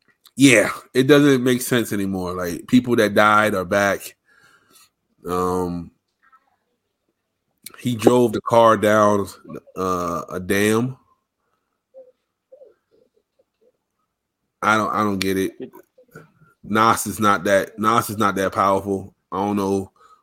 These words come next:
who, who made people think that. Like, he hit the NOS button and he went straight down the dam. It, it's,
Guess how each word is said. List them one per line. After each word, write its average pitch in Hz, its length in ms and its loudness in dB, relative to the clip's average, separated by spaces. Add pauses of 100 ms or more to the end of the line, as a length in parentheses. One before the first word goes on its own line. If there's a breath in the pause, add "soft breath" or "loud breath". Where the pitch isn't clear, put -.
(120 soft breath)
who, 110 360 0
who 104 280 -4 (540)
made 95 180 -4
people 92 200 -4
think 87 240 -4
that. 98 260 0 (340)
Like, 95 200 -4
he 110 140 0
hit 101 200 0
the 104 60 -4
NOS 101 360 2
button 92 320 -2
and 87 100 -6
he 92 140 -6
went 92 220 -6
straight 101 280 -2
down 98 240 -2
the 90 60 -6
dam. 90 380 -4 (580 loud breath)
It, 92 160 -6 (420)
it's, 123 320 6